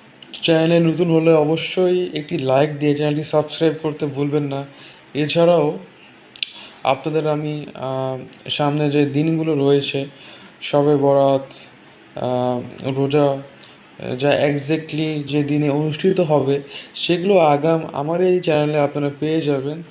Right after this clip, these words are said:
তো চ্যানেলে একটি লাইক দিয়ে চ্যানেলটি সাবস্ক্রাইব করতে ভুলবেন না। উম, আহ, একটি লাইক আমাদের অনুপ্রেরণা, আপনাদের একটিও সময় লস হবে না আশা করি।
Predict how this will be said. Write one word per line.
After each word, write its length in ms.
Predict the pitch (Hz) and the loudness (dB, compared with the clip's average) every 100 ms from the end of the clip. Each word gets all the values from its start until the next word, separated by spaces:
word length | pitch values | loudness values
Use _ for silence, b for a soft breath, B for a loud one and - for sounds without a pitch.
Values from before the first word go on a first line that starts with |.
| B B B - | B B B -4
তো 300 | 139 143 139 139 | 2 4 2 0
চ্যানেলে 380 | 160 160 160 160 | 0 2 2 0
একটি 200 | 156 156 | -2 -2
লাইক 380 | 131 139 151 139 | 2 2 2 -2
দিয়ে 260 | 135 143 B B - | -2 -2 B B -4
চ্যানেলটি 360 | 151 160 180 - | 0 2 2 2
সাবস্ক্রাইব 480 | 156 151 - 156 151 | 2 0 -2 -2 0
করতে 260 | 151 147 | -4 -2
ভুলবেন 380 | 135 139 151 160 | -2 -2 0 -2
না। 160 | 143 143 | -2 -6
উম, 840 | 147 - - - - - 131 131 | -8 -18 -20 -20 -20 -16 -10 -4
আহ, 200 | 131 127 | -2 -2
একটি 300 | - 151 - | -2 -6 -4
লাইক 280 | 151 143 147 147 - - - | 2 4 4 -2 -14 -20 -6
আমাদের 360 | 131 139 139 135 | -2 0 0 0
অনুপ্রেরণা, 760 | 135 160 160 160 139 131 147 - | 0 0 0 2 2 0 -2 -4
আপনাদের 380 | 135 143 139 143 | -2 -2 0 -2
একটিও 520 | 143 - 147 147 143 - B B B | -4 -4 0 0 -2 -10 B B B
সময় 400 | - - 147 151 139 | -4 0 2 2 4
লস 340 | 139 139 - - | 4 2 -2 0
হবে 240 | 135 147 | 2 2
না 120 | 131 | -2
আশা 340 | 123 123 123 127 | -4 -6 -4 -4
করি। 260 | 127 123 | -6 -10